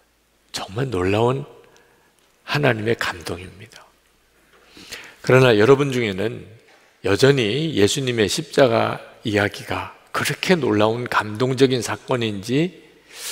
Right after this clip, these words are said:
이해도 안 되고 믿어지지도 않는 사람이 있으실 거예요.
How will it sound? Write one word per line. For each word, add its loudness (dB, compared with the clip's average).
이해도 6
안 -4
되고 2
믿어지지도 2
않는 -4
사람이 -8
있으실 -4
거예요. -14